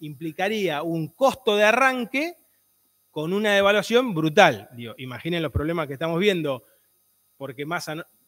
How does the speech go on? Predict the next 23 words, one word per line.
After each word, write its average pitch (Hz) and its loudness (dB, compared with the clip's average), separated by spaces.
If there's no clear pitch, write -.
de 151 -10
lo, 151 -6
del 151 -8
cien 196 2
por 180 -2
ciento 185 0
que 165 0
le 160 0
pidió 175 4
devaluar 180 4
el 175 2
fondo, 170 -2
devaluó 147 -4
veinte, 202 -2
imagínense 160 -4
si 175 -4
fuéramos 190 2
a 143 0
dos 143 2
mil 185 -2
pesos 180 -4
por 131 -2
dólar. 120 -4